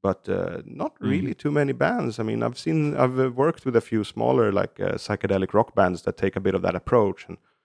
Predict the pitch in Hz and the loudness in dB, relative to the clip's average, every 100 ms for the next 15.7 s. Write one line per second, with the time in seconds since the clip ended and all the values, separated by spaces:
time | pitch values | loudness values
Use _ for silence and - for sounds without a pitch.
0 | _ _ 113 113 120 117 123 107 98 101 | _ _ 0 2 4 4 4 6 6 6
1 | 113 107 95 85 _ 92 87 - 95 101 | 6 4 2 0 _ -2 -2 -4 -6 0
2 | 117 110 - 87 _ 92 90 - 92 95 | 0 2 0 -2 _ -4 -4 -8 -10 -14
3 | - 92 - _ _ _ - 104 95 98 | -6 -8 -8 _ _ _ 2 2 4 0
4 | - 113 110 95 95 101 120 127 98 - | 2 4 4 0 0 4 4 4 0 -2
5 | 85 85 87 87 87 - 95 90 - 110 | -6 -6 -6 -8 -8 -6 -4 -4 2 4
6 | 104 - 95 - 87 - 107 98 82 85 | 4 0 -6 -6 -6 -6 0 0 0 -10
7 | - 90 - 95 - - - _ _ _ | -16 -18 -6 -4 -4 -10 -16 _ _ _
8 | 98 - 92 85 95 - 87 87 85 82 | -4 -2 2 2 2 -2 -6 -6 -8 -6
9 | 87 82 - - - - - 95 90 85 | -2 -2 -4 -10 -16 -12 -12 -8 -6 -2
10 | 92 87 98 - 90 78 67 _ _ _ | -2 -2 -4 2 2 2 -8 _ _ _
11 | _ _ _ 85 85 - 90 92 98 95 | _ _ _ -8 -8 -10 -12 -2 -2 0
12 | - 104 98 98 95 85 - - 104 104 | 4 4 6 6 4 0 -8 -2 0 2
13 | 92 - 101 92 92 95 - - - 92 | 0 0 0 2 -2 -4 -8 -12 -12 -20
14 | - 87 - 101 - 92 92 92 92 90 | -16 -18 0 0 0 -2 2 4 2 0
15 | 90 90 90 90 90 95 | -4 -4 -8 -10 -8 -10